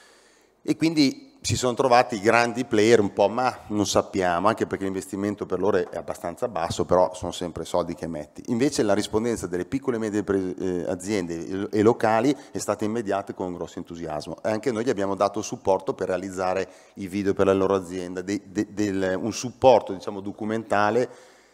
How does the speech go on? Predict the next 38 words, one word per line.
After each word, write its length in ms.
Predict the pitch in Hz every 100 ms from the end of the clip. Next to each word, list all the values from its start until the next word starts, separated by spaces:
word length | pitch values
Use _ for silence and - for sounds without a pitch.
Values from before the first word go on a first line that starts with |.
| _ _ _
eh, 400 | - 95 87 85 -
per, 240 | 113 117
per 200 | - 107
poter 400 | - 135 107 120
metterlo 360 | 104 98 - 117
su 140 | -
un 100 | 95
sito, 380 | - 123 - 90
perché 280 | 85 85 90
alcuni 380 | 107 - 110 87
sono 160 | 95
talmente 480 | 85 92 104 113 101
piccoli 400 | - 110 - 90
o 40 | 82
comunque 300 | 104 110 92
piccoli 280 | 107 95
produttori 480 | 90 95 123 101 101
che 80 | 95
si 140 | 92
sono 180 | 92 95
trovati 400 | 92 98 101 98
spiazzati 800 | 92 113 110 90 90 - 104 101 - - - _
a 100 | -
dover 220 | 92 95 98
realizzare, 420 | 98 107 92 98
non 120 | 98
so, 120 | -
un 100 | 90
video 260 | 87 101 95
istituzionale, 1160 | - 98 98 95 95 82 95 92 90 90 90 90
il 220 | 90 92
proprietario 560 | - 95 101 98 101
che 100 | 95
parla, 480 | 95 87 95 92 87
quindi 240 | 85 120 98
stiamo 220 | - 98
andando. 460 | 92 90 82 - -
E 360 | 143 123 -